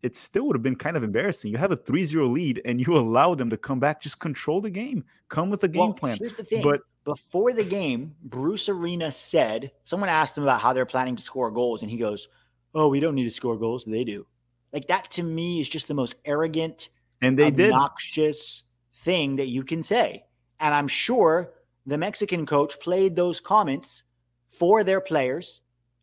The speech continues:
Speaker 2: and said, "Listen to this guy. This is the same arrogant Bruce Arena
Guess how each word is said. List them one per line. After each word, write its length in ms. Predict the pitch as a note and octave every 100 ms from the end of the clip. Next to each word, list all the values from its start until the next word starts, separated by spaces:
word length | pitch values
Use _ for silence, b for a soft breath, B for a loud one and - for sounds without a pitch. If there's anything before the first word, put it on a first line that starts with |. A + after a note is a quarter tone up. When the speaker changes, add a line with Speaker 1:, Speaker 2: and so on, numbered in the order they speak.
| D#3+
Speaker 2:
and 140 | D#3
said, 360 | - E3 F#3 - _
"Listen 220 | B3 A#3 A3
to 80 |
this 160 | F3+ C#3
guy. 240 | D3+ G2+ G#2
This 180 | F#3+ A3+
is 80 | A3
the 60 |
same 320 | G#3 G#3 G#3+ G#3+
arrogant 520 | E3+ F3+ E3+ F3 D3
Bruce 300 | D3 D#3+ D#3+
Arena 440 | C#3 C#3+ C#3+ A#2